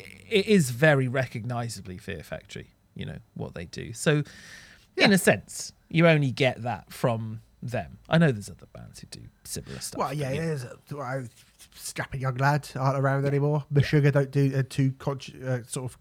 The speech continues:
Speaker 2: Fear Factory are always the sort of poppier, not poppier, but, like, the, the,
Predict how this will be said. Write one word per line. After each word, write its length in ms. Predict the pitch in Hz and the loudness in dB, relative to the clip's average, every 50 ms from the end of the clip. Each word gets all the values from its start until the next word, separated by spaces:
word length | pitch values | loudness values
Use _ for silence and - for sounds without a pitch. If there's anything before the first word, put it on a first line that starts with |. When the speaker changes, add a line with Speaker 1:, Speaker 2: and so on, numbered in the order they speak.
| _ _ _ _ _ _ _ _ _ - - - - - _ | _ _ _ _ _ _ _ _ _ -20 -20 -20 -20 -20 _
Speaker 2:
Fear 220 | - 214 226 202 | 6 8 8 8
Factory 300 | - 196 - - - 165 | 8 6 4 4 2 4
are 120 | 156 156 156 | 4 6 6
always 220 | 156 147 143 127 | 6 4 2 0
the 80 | 131 135 | -2 -2
sort 240 | - 156 147 143 | 0 0 0 0
of 160 | 143 127 - - | -2 -6 -2 0
poppier, 640 | - - 139 - - 156 139 135 123 - 120 147 | 2 2 2 2 0 2 2 2 0 -2 -4 -4
not 140 | 208 180 147 | -6 -6 -2
poppier, 420 | - 165 147 - - 127 117 113 - | -2 -2 0 0 -2 -4 -6 -4 -6
but, 140 | 135 127 | -4 -2
like, 160 | 135 135 127 135 | -2 -2 -2 0
the, 100 | 151 143 | 0 0
the, 120 | 139 | 2